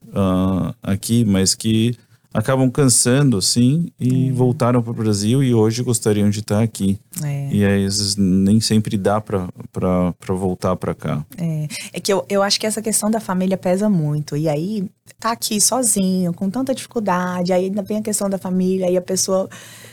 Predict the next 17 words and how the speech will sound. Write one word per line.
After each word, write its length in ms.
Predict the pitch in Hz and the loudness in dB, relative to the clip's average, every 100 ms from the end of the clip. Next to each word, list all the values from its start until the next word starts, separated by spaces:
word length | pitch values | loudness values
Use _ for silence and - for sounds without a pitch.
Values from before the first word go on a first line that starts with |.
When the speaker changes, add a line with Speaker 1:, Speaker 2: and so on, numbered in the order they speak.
| - _ _ _ | -20 _ _ _
Speaker 2:
às 220 | 196 180 | -2 2
vezes, 300 | 185 190 190 | 2 2 0
acaba 340 | 180 175 175 | -2 -2 -2
deixando, 640 | 180 185 - 175 180 170 - - | 0 0 0 0 0 -2 -4 -4
né, 160 | 170 | -2
a 60 | 180 | -2
saudade 500 | - 170 175 160 165 | 0 0 0 -2 -4
falar 240 | 170 165 | -4 -2
mais 240 | 160 170 - | -2 -4 -4
forte, 520 | 165 151 165 165 185 | -4 -2 -4 -4 -6
achando 360 | 170 - 165 | -6 -4 -6
que 160 | 170 - | -6 -6
é 80 | 160 | -4
isso 180 | - - | -4 -6
que 120 | 180 | -6
vai 140 | 170 | -2
resolver. 640 | 165 170 175 185 175 156 | 0 0 -2 -4 -6 -8